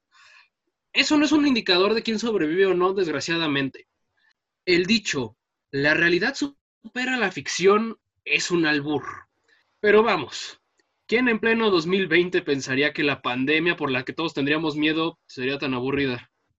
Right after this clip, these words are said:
Las películas del género de zombies muestran una realidad llena de suspenso, acción, drama y la esencia del protagonista que, sobreviva o no, tomará medidas para abrirse camino en un mundo sin aparente futuro.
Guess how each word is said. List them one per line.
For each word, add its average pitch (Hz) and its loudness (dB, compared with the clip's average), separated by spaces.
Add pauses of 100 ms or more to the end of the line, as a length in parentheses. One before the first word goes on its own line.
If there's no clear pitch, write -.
(1000)
Las 170 -4
películas 269 2
del 202 2
género 220 2
de 156 4
zombies 185 0
muestran 226 -2
una 240 0
realidad 160 0
llena 175 0
de 151 -2
suspenso, 190 -2
acción, 208 2 (240)
drama 214 2
y 202 0
la 196 6
esencia 240 -2
del 202 0
protagonista 156 -2
que, 165 -2 (460)
sobreviva 127 -4
o 147 -2
no, 208 -2 (440)
tomará 170 0
medidas 233 -2
para 175 -2
abrirse 190 -2
camino 170 -2
en 185 2
un 190 0
mundo 196 0
sin 160 -4
aparente 143 -2
futuro. 131 -6